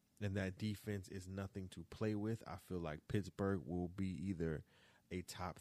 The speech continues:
three or either number one defense in, uh, for this season. Um, so look out for the Pitt-,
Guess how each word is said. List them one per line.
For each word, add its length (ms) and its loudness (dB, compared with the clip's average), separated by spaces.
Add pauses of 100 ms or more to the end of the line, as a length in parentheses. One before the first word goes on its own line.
(120)
three 380 0
or 260 2
either 380 2
number 360 2
one 420 4
defense 680 -2
in, 420 0 (600)
uh, 400 2
for 240 4
this 220 0
season. 640 -2 (500)
Um, 220 -4
so 160 -2
look 300 2
out 200 4
for 100 0
the 120 -2
Pitt-, 420 0